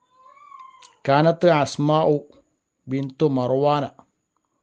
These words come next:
യഹൂദിയത്തൻ, മർവാന്റെ മകൾ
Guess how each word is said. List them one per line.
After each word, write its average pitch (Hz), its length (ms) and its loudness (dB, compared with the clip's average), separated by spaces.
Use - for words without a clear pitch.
യഹൂദിയത്തൻ, 135 800 -6
മർവാന്റെ 160 600 2
മകൾ 139 300 -2